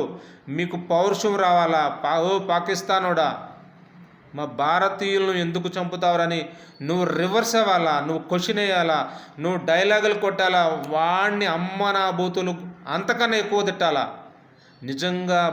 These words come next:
భారతదేశం మీద ప్రేమ ఉంటే ఓ ముస్లిం యువకులారా, ముస్లిం పెద్దలారా, ఆ పాకిస్తాన్ని, పాకిస్తాన్ని ఇష్టం వచ్చినట్టు మాట్లాడాలా. మీలో కూడా రక్తం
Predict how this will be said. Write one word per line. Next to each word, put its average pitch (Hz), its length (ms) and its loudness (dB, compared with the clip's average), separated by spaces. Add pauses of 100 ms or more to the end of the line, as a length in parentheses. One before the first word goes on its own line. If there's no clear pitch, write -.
(120)
భారతదేశం 160 880 -2
మీద 147 160 -4 (680)
ప్రేమ 156 360 -2
ఉంటే 147 360 -2 (300)
ఓ - 20 -4 (140)
ముస్లిం 139 460 -6 (180)
యువకులారా, 139 600 -2 (440)
ముస్లిం 151 340 -4 (100)
పెద్దలారా, 135 540 -2 (440)
ఆ 131 140 -2 (580)
పాకిస్తాన్ని, 147 840 -4 (460)
పాకిస్తాన్ని 156 840 -4 (340)
ఇష్టం 165 420 -2
వచ్చినట్టు 196 360 -2 (100)
మాట్లాడాలా. 151 600 0 (800)
మీలో 160 380 0
కూడా 147 140 -2 (100)
రక్తం 143 320 -8